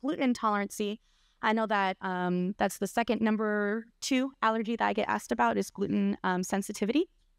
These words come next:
With barbecue restaurants, a lot of times they utilize soy sauce in their marinades, right?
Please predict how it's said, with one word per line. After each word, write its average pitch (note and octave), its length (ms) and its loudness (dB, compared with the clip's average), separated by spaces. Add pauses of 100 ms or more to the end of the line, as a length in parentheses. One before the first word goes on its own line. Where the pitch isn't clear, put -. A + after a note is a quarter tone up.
(380)
With G#3 360 0
barbecue A3 440 0
restaurants, G#3+ 500 0
a G#3 60 0
lot G3 180 4
of G3 80 -4
times G3 320 -4
they F#3 200 0
utilize G3 480 0
soy F#3 200 -2
sauce G3 320 -2
in F#3 40 2
their F3+ 100 0
marinades, F3 540 -2
right? F#3 200 0